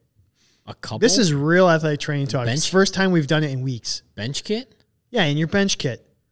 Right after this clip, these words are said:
Speaker 2: In your oh shit kit, as Dylan would call it, or whatever.
Speaker 1: Ooh, oh shit kit. Uh, at most, I'm only having, like, two to three iodine swabs in there.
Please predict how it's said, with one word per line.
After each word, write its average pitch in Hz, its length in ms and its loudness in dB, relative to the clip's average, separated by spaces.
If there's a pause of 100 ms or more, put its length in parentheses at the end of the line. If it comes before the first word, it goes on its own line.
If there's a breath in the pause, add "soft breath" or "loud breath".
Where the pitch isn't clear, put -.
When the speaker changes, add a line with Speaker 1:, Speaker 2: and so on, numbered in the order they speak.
(460)
Speaker 2:
In 160 120 -6
your 165 140 -2
oh 185 120 4
shit 180 320 -2
kit, 139 260 -4
as 131 220 -6
Dylan 139 300 -4
would 123 160 -8
call 123 280 -8
it, 117 60 -8
or 117 60 -8
whatever. 120 440 -6
Speaker 1:
Ooh, 95 40 -12
oh 107 80 -6
shit - 280 -8
kit. - 200 -16 (100)
Uh, 110 540 -4 (180)
at 123 180 -4
most, 101 720 -2 (100)
I'm 101 240 -8
only 113 440 -6
having, 104 560 -8 (160)
like, 95 280 -10 (580)
two 135 200 -2
to 117 120 0
three 110 640 -4 (220)
iodine 104 420 -8
swabs 95 760 -10 (120)
in 101 160 -10
there. 80 180 -16